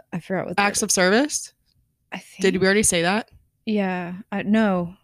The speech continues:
Speaker 1: we didn't say it, but it's, like, related. I feel like it's
Speaker 2: No,
Speaker 1: related to
Speaker 2: acts of service
Speaker 1: gifting.
Speaker 2: is one of 'em. Dad's was acts of service.
Speaker 1: Yeah.
Speaker 2: <clears throat> That's how he showed love.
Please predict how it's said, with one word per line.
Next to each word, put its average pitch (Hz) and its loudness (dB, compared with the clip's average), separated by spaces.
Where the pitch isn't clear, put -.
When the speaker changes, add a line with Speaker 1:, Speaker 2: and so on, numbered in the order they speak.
Speaker 1:
we 185 -4
didn't 185 -2
say 180 0
it, 165 -8
but 180 -6
it's, - -10
like, 185 -6
related. 165 -2
I - -2
feel - 0
like 202 2
it's 196 -4
Speaker 2:
No, - 0
Speaker 1:
related 202 6
to 196 4
Speaker 2:
acts 214 -2
of 247 2
service 208 2
Speaker 1:
gifting. 202 -2
Speaker 2:
is 175 -4
one 180 -2
of 170 -6
'em. 165 -12
Dad's 214 4
was 196 -2
acts 160 0
of 160 -8
service. - -6
Speaker 1:
Yeah. 185 -4
Speaker 2:
<clears throat> - -10
That's 240 2
how 226 2
he 208 4
showed 165 0
love. - -10